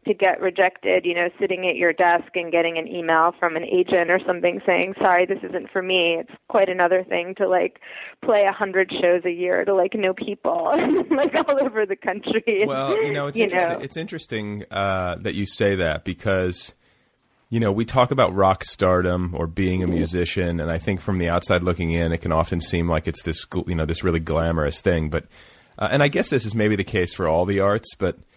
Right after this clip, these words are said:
Speaker 2: uh, it doesn't really get glamorous until you're really at a high level. There's so much, like you say, schlepping and long road trips and sleeping in weird places and eating shitty food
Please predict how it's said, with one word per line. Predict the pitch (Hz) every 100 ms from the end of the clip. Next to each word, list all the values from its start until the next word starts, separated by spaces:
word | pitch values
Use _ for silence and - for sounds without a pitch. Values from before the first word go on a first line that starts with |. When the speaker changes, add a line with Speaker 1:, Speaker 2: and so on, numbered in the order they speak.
| _ _ _ _ -
Speaker 2:
uh, | 101 92 82 78 -
it | 117 113
doesn't | 147 160 -
really | 113 123 113
get | 104 85
glamorous | 87 95 95 92 85 92
until | 85 - 95
you're | 90 85
really | 82 90 92 87
at | 80
a | 78
high | 82 78
level. | 78 76 76 71
There's | 85 -
so | - - 113 110
much, | 95 - - -
like | 95
you | 95
say, | - 95 80
schlepping | - - 98 95 - 92 87 80
and | 80 80 80
long | 87 90 92 90 87 85 - _ _ _
road | 78 82 90 92
trips | - 98 85 80 - -
and | 80
sleeping | - - 95 90 92
in | 87
weird | 87 82
places | - 87 85 87 82
and | 80 -
eating | 92 87
shitty | 85 - 92 82
food | - 90 82 82 78